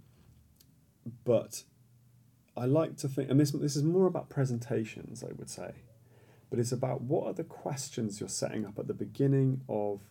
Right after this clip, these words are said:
your presentation and how are they being answered or concluded. When we're building, um, one of our plays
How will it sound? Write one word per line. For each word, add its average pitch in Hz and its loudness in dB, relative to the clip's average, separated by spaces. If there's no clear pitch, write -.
your 107 0
presentation 98 -6
and 98 -10
how 123 0
are 110 2
they 104 0
being 101 -6
answered 107 -6
or 92 -12
concluded. 95 -8
When 151 6
we're 147 8
building, 127 8
um, 98 -2
one 110 4
of 101 -2
our 95 2
plays 92 -2